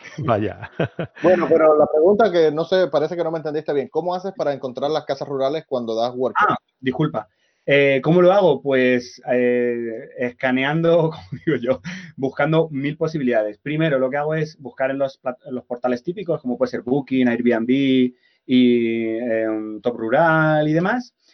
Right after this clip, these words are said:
Speaker 3: Y luego lo que hago muchas veces es, que es un truco que, bueno, lo desvelo una vez más, lo que hago es llamar a los ayuntamientos de los pueblos preguntando por el bar. O me quedo con los teléfonos del bar. Y en el bar pregunto si hay alguna casa rural de alguien allí.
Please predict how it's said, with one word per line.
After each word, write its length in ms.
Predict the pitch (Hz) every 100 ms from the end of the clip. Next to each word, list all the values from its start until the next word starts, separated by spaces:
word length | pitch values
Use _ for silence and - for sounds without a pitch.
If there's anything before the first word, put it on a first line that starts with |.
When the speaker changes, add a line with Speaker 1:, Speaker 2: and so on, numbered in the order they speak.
| _ _
Speaker 3:
Y 80 | 156
luego 320 | 165 175 202
lo 140 | 190
que 160 | 160 147
hago 180 | 165 190
muchas 300 | 196 196 180
veces 400 | 202 208 240 170
es, 320 | 151 - _ -
que 80 |
es 60 | 131
un 100 | 135
truco 400 | 156 156 120 -
que, 720 | _ 117 117 117 113 110 107 107
bueno, 220 | 117 -
lo 160 | 110 110
desvelo 580 | 113 113 139 143 123 123 _ _ _
una 160 | 131
vez 100 | 131
más, 200 | 135 190
lo 100 | 160
que 60 | 135
hago 120 | 147
es 60 | 165
llamar 220 | 160 175
a 40 |
los 140 | 180 160
ayuntamientos 500 | 151 139 147 160 175
de 60 | 160
los 160 | 131
pueblos 480 | - 185 170 220 - _ _
preguntando 440 | 139 135 139 156
por 100 | 165
el 100 | 135 117
bar. 200 | 123 - _ _ _ _ _
O 280 | 139 190 240
me 140 | 143 131
quedo 160 | 147
con 100 | 165
los 80 | 160
teléfonos 320 | 151 165 156
del 140 | 139 117
bar. 200 | 117 -
Y 80 | 147
en 100 | 165
el 100 | 175
bar 220 | 196 185
pregunto 280 | 139 143 156
si 80 | 156
hay 40 |
alguna 180 | 151 147
casa 180 | 143 156
rural 380 | 147 151 160 170 _ _ _
de 120 | 127
alguien 500 | 131 139 151 160 196 -
allí. 380 | 110 104 113